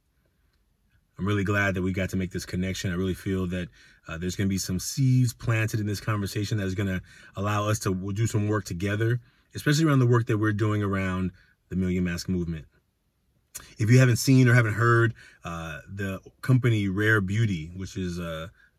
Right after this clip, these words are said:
uh, singer Selena Gomez's, uh, company and foundation, they did a shout out to the Million Mask Movement. I mean, that's so amazing.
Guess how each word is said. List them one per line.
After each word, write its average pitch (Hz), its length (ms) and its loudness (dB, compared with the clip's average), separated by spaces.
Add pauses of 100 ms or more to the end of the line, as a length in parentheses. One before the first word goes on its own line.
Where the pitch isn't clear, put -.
(100)
uh, - 100 -14
singer 107 640 0
Selena 107 340 -2
Gomez's, 98 720 -2
uh, 90 220 -12 (180)
company 107 380 -4
and 98 100 -2
foundation, 92 680 -4 (640)
they 110 520 0 (100)
did 101 160 -2
a 98 60 -2
shout 127 300 2
out 104 180 0
to - 80 -8
the 95 60 0
Million 98 280 0
Mask 92 280 -4
Movement. 98 400 -2 (1040)
I - 40 -6
mean, 92 380 -2 (1160)
that's 98 220 -4 (140)
so 104 280 0 (100)
amazing. 98 580 -2